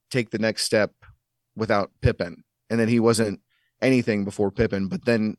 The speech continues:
you know, he by himself laid forty-nine one night on the, arguably the greatest Boston Celtics team ever, the eighty-six Celtics, five Hall of Famers on one team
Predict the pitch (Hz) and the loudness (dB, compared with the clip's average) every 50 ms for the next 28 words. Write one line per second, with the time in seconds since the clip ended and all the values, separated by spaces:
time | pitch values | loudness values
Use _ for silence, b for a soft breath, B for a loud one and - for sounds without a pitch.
0 | _ - 117 120 120 113 107 104 98 95 - _ _ _ _ - 107 127 143 135 | _ -6 -2 0 0 2 2 0 0 -2 -6 _ _ _ _ -8 -4 -2 -2 0
1 | 113 120 120 117 123 120 110 - - - 123 127 120 - - - - 101 107 113 | 0 0 0 2 0 0 0 0 0 2 4 2 2 0 -4 -16 -12 -8 -6 -4
2 | 110 107 98 95 107 _ _ _ _ _ _ _ _ _ _ _ _ - - 127 | -4 -4 -6 -10 -14 _ _ _ _ _ _ _ _ _ _ _ _ -6 0 2
3 | 127 123 127 123 117 113 117 120 123 123 123 123 123 120 117 117 120 123 123 - | 2 4 4 4 4 4 4 4 4 4 4 4 4 4 2 2 2 0 0 -2
4 | 113 117 110 110 107 107 - _ _ _ - 110 120 113 104 95 85 - - - | -2 -2 0 0 -2 -4 -6 _ _ _ -4 -2 0 0 0 -2 -6 -16 -18 -20
5 | - - _ - 117 120 135 143 139 123 101 110 113 110 104 110 98 107 110 113 | -20 -14 _ 0 2 2 2 2 2 0 2 2 2 2 0 0 0 0 0 0
6 | 107 110 - - - 113 113 - - 104 98 - 117 123 - 117 104 - - 113 | 0 -2 -2 0 0 0 0 2 -2 -4 0 0 0 0 0 -4 -6 -6 -6 -4
7 | 110 107 104 101 101 - _ - 104 117 135 131 120 117 117 101 98 104 110 110 | -4 -2 -2 -2 -4 -6 _ -4 0 0 2 2 2 0 2 0 0 -2 -2 -4
8 | 110 - - 104 - - 113 123 131 - 113 113 - - - _ _ - - - | -4 -4 -4 -4 -2 0 0 0 2 0 0 -2 -2 -6 -12 _ _ -14 -4 -2
9 | 104 104 117 107 101 117 123 123 113 - 117 117 139 131 113 107 110 - - _ | 0 0 0 0 2 2 2 2 2 2 2 2 2 2 0 -2 -2 -4 -8 _
10 | - 113 113 107 104 104 104 104 110 113 113 107 - 123 131 131 117 113 113 | -4 -2 -2 0 0 0 0 0 2 2 0 0 0 0 0 0 0 -2 -4